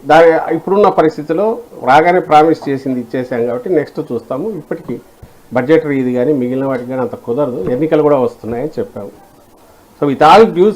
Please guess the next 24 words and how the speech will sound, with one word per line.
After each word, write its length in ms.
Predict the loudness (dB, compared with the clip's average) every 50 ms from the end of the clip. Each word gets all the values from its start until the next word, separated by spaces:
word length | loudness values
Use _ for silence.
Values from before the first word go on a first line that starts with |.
| 0 -2
seriousness 480 | 0 0 0 0 0 -2 -4 -4 0 2
పరిశీలించి 600 | 2 2 2 0 -2 -2 0 0 0 -2 -4 -4 -2 2
చేయగలిగినవన్నీ 720 | 2 4 6 6 4 4 4 4 4 4 4 6 6 6 4
సిక్స్టీ 580 | 4 0 -8 -16 _ _ -10 -8 -4 -2 -2 -2
to 120 | -2 -4
సిక్స్టీ 320 | -4 -4 -6 -6 -4 -4 -4
to 360 | -2 -2 -2 -2 -4 -2 -2
అరవై 220 | -2 0 0 0 -2
రెండేళ్లకు 400 | -2 -4 -4 -4 -4 -6 -6 -6
కానీ 260 | -6 -6 -6 -8 -10 -12 -18 -20 _ _ _ _ -8
మిగిలినవన్నీ 420 | -2 2 4 4 4 4 2 0
చేస్తూ 400 | -2 -2 -2 -2 -2 -2 -4 -4
వచ్చాం. 300 | -4 -4 -6 -8 -12 -12 -14 _ _ _ _ _ _ _ _ _ _ _ _ _ _ _ -2
అలాగే 240 | 0 2 2 2
రిటైర్మెంట్ 540 | 2 2 4 4 4 4 4 2 -2 0 -2
టైంలో 380 | -2 -2 -2 -2 -2 -4 -4 -6
సుప్రీంకోర్టు 540 | -6 -10 -6 -4 -4 -2 -2 -4 -4 -4 -4
డైరెక్షన్ 300 | -2 -2 -4 -4 -4 -8
ఇచ్చింది, 220 | -10 -8 -8 -8
అంటే 240 | -6 -6 -6 -4 -4
గైడ్‌లైన్స్ 380 | -2 0 0 2 0 0 -2 -6
వచ్చేంత 360 | -8 -6 -6 -6 -6 -6 -6
వరకు 160 | -8 -8 -8
పెంచుతామన్నాం. 760 | -8 -8 -8 -8 -8 -8 -8 -6 -6 -6 -6 -8 -10 -12